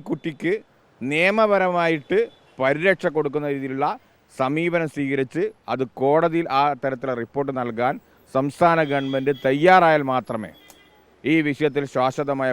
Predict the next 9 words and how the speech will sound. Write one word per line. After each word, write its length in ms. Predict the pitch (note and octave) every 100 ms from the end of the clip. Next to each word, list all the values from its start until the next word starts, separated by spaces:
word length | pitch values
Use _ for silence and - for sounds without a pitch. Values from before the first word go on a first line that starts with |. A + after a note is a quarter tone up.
| A#2+
പരിഹാരമുണ്ടാക്കാൻ 640 | A#2 A#2+ A#2 A2 G#2 G#2 G#2+
സാധിക്കുള്ളൂ. 380 | G2+ F2 F2+ E2+ _ _ _ _ _ _ _ _ _
കർണാടകയിൽ 680 | C3 C#3 F3 G#3 G3+ E3 E2+ - _ _ _ _ _ _ _ - D3
ആർ 100 | F#3+
എസ് 120 | F3+
എസും 160 | F3 F#3+ E3+
സംഘപരിവാറിൻ്റെ 800 | E3 F3+ F3+ F3+ F3 E3+ E3+ E3+
നേതൃത്വത്തിലുള്ള 420 | D#3+ D#3 D#3 D#3+ D#3+ - C3
ഗവൺമെൻറ് 480 | C#3+ D#3 D#3 A#2+